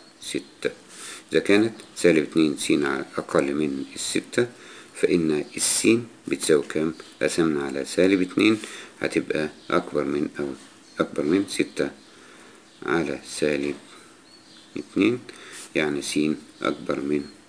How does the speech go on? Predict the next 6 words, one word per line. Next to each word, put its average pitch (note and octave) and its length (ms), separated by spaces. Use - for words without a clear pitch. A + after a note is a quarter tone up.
سالب C#2+ 500
تلاتة. - 280
إذا E2 120
كان G#2+ 220
احتمال E2+ 420
نجاح C#2 240